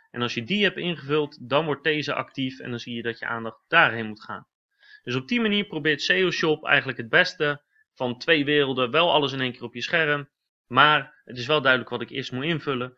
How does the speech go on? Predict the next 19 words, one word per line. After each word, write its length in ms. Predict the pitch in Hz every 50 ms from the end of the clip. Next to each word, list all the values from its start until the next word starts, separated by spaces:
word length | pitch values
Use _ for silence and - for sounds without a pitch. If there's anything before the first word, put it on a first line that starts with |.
| _ - _
Dus 140 | - 131 -
dit 140 | - 180 180
is 80 | 156
een 80 | 151 135
hele 340 | 127 135 165 202 208 196 170
goede 280 | - - 185 175 151
manier 300 | 143 147 151 156 156 147
die 100 | 135 127
waarschijnlijk 400 | 120 127 - - 151 135 131 -
heel 300 | - 135 151 190 180 143
erg 100 | - -
goed 360 | - - 151 147 - - - _
converteert. 680 | - 151 139 123 - 117 - 123 107 - - _ _ _ _ _ _ _ _ _ _ _ _ _ _ _ _ _ _ _ _ _ _ _ _ _ _ _ _ _ _ _ _ _ _ _ _ _ _ _ _ _ _
Nou, 200 | - 127 117 120
naast 460 | 127 147 202 247 254 240 - - -
het 140 | - 151 147
gebruik 320 | - 156 175 185 180 180
van 160 | - 147 123 -
kolommen 500 | - 131 147 190 220 220 214 214 214